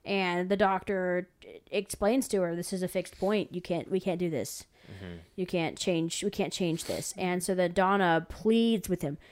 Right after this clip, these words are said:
Speaker 2: She begs
Speaker 1: Mm-hmm.
Speaker 2: him. She's got, she's crying and she says, "Somebody, just
Speaker 1: Anybody.
Speaker 2: save somebody."
Speaker 1: Yeah.
Speaker 3: Mm-hmm.
Speaker 2: Just,
Speaker 1: Mm-hmm.
Speaker 2: you know,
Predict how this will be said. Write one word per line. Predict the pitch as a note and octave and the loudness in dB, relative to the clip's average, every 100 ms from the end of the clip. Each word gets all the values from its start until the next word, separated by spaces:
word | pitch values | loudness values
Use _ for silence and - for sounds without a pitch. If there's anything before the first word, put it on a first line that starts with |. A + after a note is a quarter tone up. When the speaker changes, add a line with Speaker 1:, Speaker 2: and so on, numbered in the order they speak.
| - | -8
Speaker 2:
She | - G3 | -2 -2
begs | - F#3+ A3+ A3+ F#3 - - - - | 2 8 10 12 10 4 -2 -2 -6
Speaker 1:
Mm-hmm. | F#3 F#3+ | -14 -6
Speaker 2:
him. | G3 F#3+ C#3+ | 2 2 2
She's | D#3 G3 F#3+ | -2 -4 0
got, | F3+ - | 0 0
she's | F#3+ | -8
crying | - - G3 B3 A3 D#3 | -6 0 4 6 6 4
and | D#3 | -2
she | - | -6
says, | - F#3+ E3+ | 0 2 2
"Somebody, | - G#3 A3+ G3+ F#3 D3+ D#3 - _ _ _ _ | 2 4 4 4 4 0 -8 -14 _ _ _ _
just | - F#3 F3 | -12 -6 -4
Speaker 1:
Anybody. | E3+ | -4
Speaker 2:
save | D#3+ G#3 G3+ G3 | 0 4 4 4
somebody." | - G3 F#3 E3 D3 D3 - _ | 2 0 0 -2 -6 -10 -16 _
Speaker 1:
Yeah. | - E2 D#2+ F#2 | -20 -20 -16 -14
Speaker 3:
Mm-hmm. | G2+ G2 F2+ E2+ - | -12 -10 -12 -14 -2
Speaker 2:
Just, | A3 - | -2 -2
Speaker 1:
Mm-hmm. | G3+ E3 E3 E3 - | -10 -12 -18 -18 -4
Speaker 2:
you | A3+ | 2
know, | G#3 F3 F3+ | 4 4 4